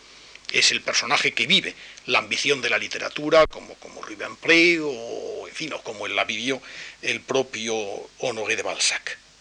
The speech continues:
Larra lo que quiere es dinero, lo que quiere es un público que le lea, lo cual le lleva a exigir de la vida española una clase media letrada y emprendedora, una clase media que sepa lo que es una buena fonda,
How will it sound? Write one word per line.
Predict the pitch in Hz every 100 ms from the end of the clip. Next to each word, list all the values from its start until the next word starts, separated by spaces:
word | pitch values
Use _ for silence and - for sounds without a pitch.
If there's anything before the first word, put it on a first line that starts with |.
| - - - - - - - - - - -
Larra | - 151 190
lo | 180
que | -
quiere | - 175 196
es |
dinero, | - 139 170 - - - - _ _ - -
lo | 120 127
que | -
quiere | 156 151
es | -
un | 139 120
público | 196 - 175 160
que | 143
le | 127
lea, | 131 156 - - - - _ _ _ - - _ - -
lo | 135 -
cual | 135 120
le | 135
lleva | 147 - - - - _ - -
a | 131
exigir | - - 127 - 190 147
de | 117
la | 123
vida | 123 143
española | 131 - 127 151 143 143 - - -
una | 139 135
clase | - 139 123 131
media | 123 151 143 143 135 -
letrada | 117 120 127 - 151 160 147 123
y | 120
emprendedora, | 120 131 127 127 156 - - - - - -
una | 131 127
clase | 139 127 -
media | 127 147 139 127
que | 123
sepa | - 135 123
lo | 113 -
que |
es | -
una | 127 120
buena | 117 127 117
fonda, | 104 - 180 151 147